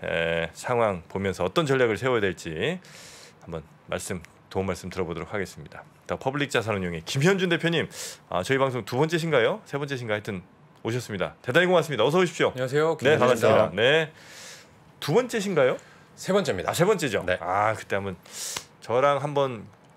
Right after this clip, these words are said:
Speaker 1: 그죠? 한번
Speaker 2: 그때
Speaker 1: 제가
Speaker 2: 한번
Speaker 1: 여쭤봤던
Speaker 2: 했고요.
Speaker 1: 거.
Speaker 2: 그다음에 슈카님이랑
Speaker 1: 아, 슈카,
Speaker 2: 한번
Speaker 1: 슈카.
Speaker 2: 했었고. 네,
Speaker 1: 아,
Speaker 2: 오늘 세
Speaker 1: 그랬군요.
Speaker 2: 번째입니다.
Speaker 1: 자, 그럼 오늘, 아, 우리 더 퍼블릭 자산운용의 김현준 대표님과 함께 투자의,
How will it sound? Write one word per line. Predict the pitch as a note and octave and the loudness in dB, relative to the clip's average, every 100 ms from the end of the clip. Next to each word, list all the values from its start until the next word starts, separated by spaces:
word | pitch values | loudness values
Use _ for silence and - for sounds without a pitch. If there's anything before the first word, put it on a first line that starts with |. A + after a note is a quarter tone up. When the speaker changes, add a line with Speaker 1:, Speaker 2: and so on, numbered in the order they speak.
| _ _ _ _ - | _ _ _ _ -10
Speaker 1:
그죠? | G#2 G#2 C3 C3+ | -4 -2 -2 -4
한번 | A2 | -8
Speaker 2:
그때 | A2+ | -4
Speaker 1:
제가 | C#3 B2 | 0 2
Speaker 2:
한번 | G#2 | 2
Speaker 1:
여쭤봤던 | G#2+ G#2+ - G2 | 2 0 0 -2
Speaker 2:
했고요. | C3 D#3 | 0 0
Speaker 1:
거. | G2+ - | -2 -10
Speaker 2:
그다음에 | G2 F#2+ | -12 -10
슈카님이랑 | F2 D3 G3 D#3 - | -10 -4 -2 0 2
Speaker 1:
아, | - | 2
슈카, | E3+ G#3+ | 2 0
Speaker 2:
한번 | G#3 | 0
Speaker 1:
슈카. | D#3 C3+ - F#2+ E2+ F#2 | 0 0 0 0 0 0
Speaker 2:
했었고. | G2 F#2 D#2 - D#2 - F2 | 0 -2 -6 -16 -20 -16 -12
네, | D2+ | -10
Speaker 1:
아, | D#2+ | -10
Speaker 2:
오늘 | D#2+ | -10
세 | F2 | -8
Speaker 1:
그랬군요. | |
Speaker 2:
번째입니다. | F2+ D#2 C#2 - - - - - - - | -10 -12 -16 -20 -20 -20 -16 -14 -14 -10
Speaker 1:
자, | - F#2+ F2 | -4 -2 -2
그럼 | C#3 B2+ | 0 4
오늘, | E3 G3 F3 A#3+ E3+ | 6 6 6 4 2
아, | A2+ A#2 | 2 2
우리 | A2+ A#2+ A2 | 2 0 -2
더 | A2+ G#2+ | -2 -2
퍼블릭 | D#3+ E3 D#3 | -2 -2 -2
자산운용의 | C3+ C3 B2 A2 G#2+ G2 | -2 -2 -2 -2 -2 -4
김현준 | B2+ C#3+ C3+ | -2 -2 -2
대표님과 | B2 A2+ A2 G2 A#2 | -4 -4 -6 -4 -4
함께 | C3 - G2 G#2+ | -4 -2 0 0
투자의, | - E3 D#3+ C#3 D3+ F#3+ F#3 | -2 -2 2 4 4 2 -2